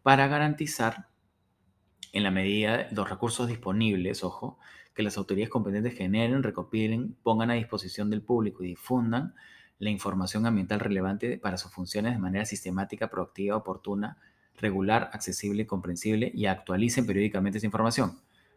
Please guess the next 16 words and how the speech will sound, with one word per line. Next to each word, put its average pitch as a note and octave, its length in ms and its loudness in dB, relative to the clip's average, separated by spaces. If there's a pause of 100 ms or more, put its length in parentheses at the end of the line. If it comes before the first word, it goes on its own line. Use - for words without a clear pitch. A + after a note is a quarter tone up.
No F3 180 8
solo F#3 260 8
basta E3+ 680 4 (500)
que A2+ 100 0
la A2 60 6
información G2+ 380 2
esté B2 220 2
disponible, G2 680 0
sino G2 320 -2
que F#2 180 -6
es A#2 180 -2
importante, G#2 840 -2
y G#2 200 -2
esto G#2 180 -4
es - 120 -6
un G2+ 260 -4